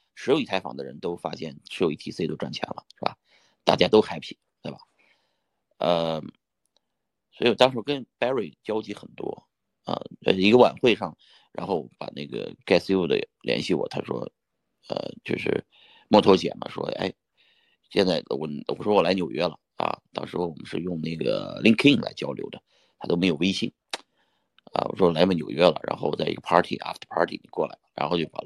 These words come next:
木头姐请过来，就，木头姐就跟 Barry 认识了。Barry 认识了以后，那时候 Barry 的灰度还没有起-，起来，知道吧？灰度刚刚开始做。然后呢，其实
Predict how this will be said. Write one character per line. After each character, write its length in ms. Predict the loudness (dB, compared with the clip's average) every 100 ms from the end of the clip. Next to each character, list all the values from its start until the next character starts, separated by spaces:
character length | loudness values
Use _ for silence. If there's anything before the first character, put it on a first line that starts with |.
| -12
木 120 | -12
头 140 | -8 -8
姐 220 | -8 -12 -12
请 180 | -10
过 180 | -4 -2
来， 120 | -2 -4
就， 220 | -8 -8 _ _ _ _
木 120 | 2 6
头 140 | 6
姐 160 | 4 -6
就 120 | -4
跟 240 | -2 -2
Barry 300 | 2 4 4
认 220 | 2 2 2
识 140 | -8
了。 60 | -20 _ _ _ _ _ _
Barry 280 | 4 6 6
认 200 | 2 -2
识 120 | -4
了 60 | -6
以 100 | -6
后， 400 | -8 -2 -2 -2 -8
那 120 | -10
时 80 | -6
候 60 |
Barry 300 | -4 -2 -2
的 60 | -4
灰 240 | -2 -2
度 160 | -2 -6
还 160 | -8
没 100 | -12
有 60 | -14
起-， 260 | -12 -14 -16 -20
起 220 | -16 -12
来， 240 | -10 -4 -2
知 100 | -2
道 120 | -8
吧？ 100 | -14 _ _ _ _
灰 140 | 0 2
度 160 | 2
刚 220 | 2 2 2
刚 80 |
开 100 | 2
始 140 | 0 -2
做。 280 | -4 -4 -6 _ _ _ _ _ _ _ _ _ -6
然 220 | 0 6
后 100 | 6
呢， 240 | 6 4
其 200 | 0 -2
实 140 | 0